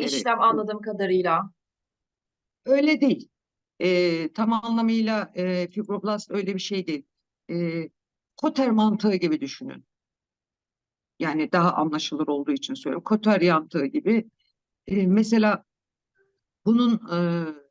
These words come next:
Speaker 2: genelde doktorlar tedavi olarak yayınlarına çıkar fibroblastın. <coughs> Ne işe yarıyor? Genelde de cilt esnekliğini toparlıyor, elastikiyeti toparlıyor.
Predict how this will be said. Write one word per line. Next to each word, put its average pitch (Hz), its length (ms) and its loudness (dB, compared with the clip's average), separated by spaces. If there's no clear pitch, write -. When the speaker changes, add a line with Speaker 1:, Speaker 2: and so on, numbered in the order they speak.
Speaker 2:
genelde 208 400 -2
doktorlar 202 460 0
tedavi 180 440 -2
olarak 175 420 -4
yayınlarına 143 460 -8
çıkar - 380 -4
fibroblastın. 151 920 -2
<coughs> 262 400 0
Ne 269 200 4
işe 196 220 0
yarıyor? 143 320 0
Genelde 220 540 0
de 240 180 -4
cilt 240 260 -2
esnekliğini 170 720 -6
toparlıyor, 143 540 -6
elastikiyeti 175 680 -2
toparlıyor. 123 720 -4